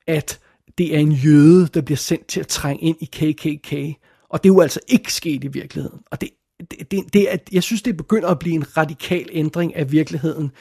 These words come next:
her til Black Klansman-filmen. Og, og, og jeg begynder at sætte spørgsmålstegn ved det allerede der.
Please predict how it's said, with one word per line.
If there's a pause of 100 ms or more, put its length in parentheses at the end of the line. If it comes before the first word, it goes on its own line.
(120)
her
til (400)
Black
Klansman-filmen. (1000)
Og,
og, (220)
og
jeg
begynder
at
sætte
spørgsmålstegn
ved
det
allerede
der.